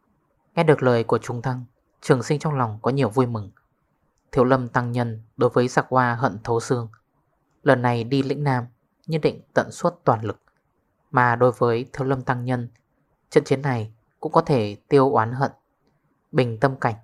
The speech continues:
Tục ngữ nói, người sống một hơi. Trước đây Giặc Hoa đã nhiều lần sử dụng thủ đoạn ti tiện, ám toán Tân Quân do Đồng Trần thống lĩnh. Giặc Hoa thắng mà không võ, võ tăng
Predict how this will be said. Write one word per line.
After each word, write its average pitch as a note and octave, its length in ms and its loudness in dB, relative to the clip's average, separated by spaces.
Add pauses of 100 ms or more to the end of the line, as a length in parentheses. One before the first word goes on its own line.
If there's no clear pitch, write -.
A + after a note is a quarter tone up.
(760)
Tục - 180 2
ngữ C3+ 140 -4
nói, A#2+ 360 -8 (520)
người C3+ 180 4
sống B2+ 240 0
một D#3+ 140 4
hơi. B2+ 300 0 (640)
Trước F3+ 160 -2
đây B2+ 260 2
Giặc - 200 -2
Hoa B2 220 0
đã A2+ 140 -6
nhiều D3 180 -2
lần A2+ 220 -2
sử G#2+ 220 -4
dụng A#2 300 -8
thủ G#2+ 160 2
đoạn F#2 360 -6
ti A#2+ 180 -8
tiện, A#2 180 -6 (480)
ám B2 200 0
toán A#2+ 400 0 (280)
Tân C3 260 0
Quân A#2+ 360 0 (140)
do B2+ 360 -2
Đồng A#2 220 0
Trần A2 240 -6
thống A2+ 180 -14
lĩnh. A#2+ 220 -10 (1120)
Giặc - 180 -2
Hoa B2 440 -2 (140)
thắng A#2+ 300 -6
mà C3 220 -2
không A#2+ 240 -2
võ, B2+ 300 2 (760)
võ A#2 140 2
tăng A#2+ 320 -2